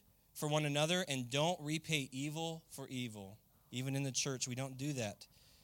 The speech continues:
"Don't complain against one another," James. And James five sixteen, it says, "Confess your sins to one another. Therefore, confess your sins to one another and pray for one another that you may be healed. The prayer of a righteous person has great power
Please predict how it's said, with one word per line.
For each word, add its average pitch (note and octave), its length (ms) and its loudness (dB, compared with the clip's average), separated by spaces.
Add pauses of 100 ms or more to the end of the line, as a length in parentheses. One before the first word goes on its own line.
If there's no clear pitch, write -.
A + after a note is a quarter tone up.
(320)
"Don't E3 220 8
complain F#3 500 6
against E3 320 8
one C#3 140 2
another," A#2+ 300 0
James. A#2+ 600 2 (380)
And A#2+ 400 4 (340)
James D3+ 380 6
five E3+ 280 10
sixteen, E3+ 540 6
it C3+ 100 4
says, C#3+ 200 8
"Confess F#3 540 6
your G3 100 4
sins F#3+ 460 8
to E3+ 80 2
one C#3+ 160 0
another. A#2 240 0
Therefore, C3+ 580 2 (460)
confess E3+ 540 6
your D3 100 4
sins F#3+ 480 6
to D#3+ 80 2
one D3 140 2
another D#3 280 2
and C#3 160 -2
pray E3+ 280 0
for E3+ 120 -4
one C#3+ 140 0
another B2+ 440 -2 (300)
that E3 220 8
you F#3+ 80 6
may F#3 100 8
be F3+ 160 4
healed. D3 640 4 (320)
The C#3 80 -6
prayer E3+ 260 2
of E3+ 100 0
a D3+ 60 2
righteous D3+ 400 2
person C#3+ 420 0
has A#2+ 220 -4
great B2+ 300 -4
power G#2+ 500 -2